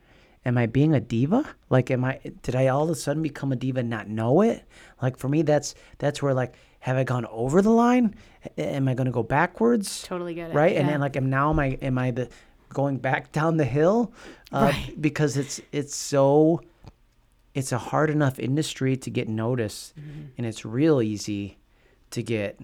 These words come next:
Speaker 1: swept away.
Speaker 2: Mm-hmm.
Speaker 1: And, uh, swept under the carpet. Let me say, like, I wanna use a bad metaphor, not swept away, like, "Oh, swept away in the greatness." It's like, "No, no, no.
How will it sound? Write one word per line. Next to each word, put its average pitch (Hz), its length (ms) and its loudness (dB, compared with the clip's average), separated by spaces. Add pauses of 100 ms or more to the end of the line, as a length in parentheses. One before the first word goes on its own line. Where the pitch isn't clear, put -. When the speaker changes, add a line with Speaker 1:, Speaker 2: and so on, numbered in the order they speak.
(1300)
Speaker 1:
swept - 440 0
away. 101 360 -4 (120)
Speaker 2:
Mm-hmm. 147 280 -12 (260)
Speaker 1:
And, 117 140 -2 (120)
uh, 131 120 -10 (300)
swept - 340 0
under 147 140 0
the 110 60 -8
carpet. 139 360 2
Let 113 80 -4
me 113 60 -6
say, 123 140 -4
like, 123 180 -4
I 123 140 -4
wanna 131 200 -2
use 117 120 -4
a 110 60 -4
bad 110 400 -2
metaphor, 101 600 -4 (340)
not 120 160 -6
swept - 320 -6
away, 107 180 -6
like, 107 200 -12
"Oh, 131 360 -8
swept 196 340 -10
away 165 240 -8
in 139 120 -6
the 131 80 -6
greatness." 123 440 -8
It's 120 160 -8
like, 117 120 -6
"No, 120 140 -4
no, 120 60 -2
no. 107 180 -4